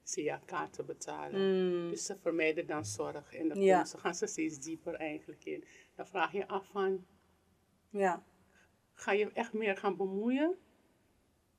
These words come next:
Speaker 1: En als je te veel bemoeit, dan moet je het, moet je het kosteloos doen.
Speaker 2: Mhm. Ja.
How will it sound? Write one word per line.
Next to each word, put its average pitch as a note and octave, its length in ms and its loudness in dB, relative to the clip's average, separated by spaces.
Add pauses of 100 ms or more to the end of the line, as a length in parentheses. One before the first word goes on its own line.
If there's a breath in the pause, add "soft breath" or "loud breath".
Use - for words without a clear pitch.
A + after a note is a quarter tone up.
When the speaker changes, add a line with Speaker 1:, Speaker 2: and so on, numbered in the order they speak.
(160)
Speaker 1:
En A#3 140 2
als G#3+ 140 -2
je A3+ 100 -8
te A3 120 -4
veel G#3+ 260 2
bemoeit, A3 680 -2 (840)
dan G#3+ 140 -6
moet G3+ 140 -4
je G#3+ 80 -2
het, G#3 120 -6
moet G3+ 200 -4
je A#3 60 0
het A#3 100 -12
kosteloos G3+ 640 2
doen. F3+ 340 -2 (140)
Speaker 2:
Mhm. G3+ 380 0 (160)
Ja. G3 320 2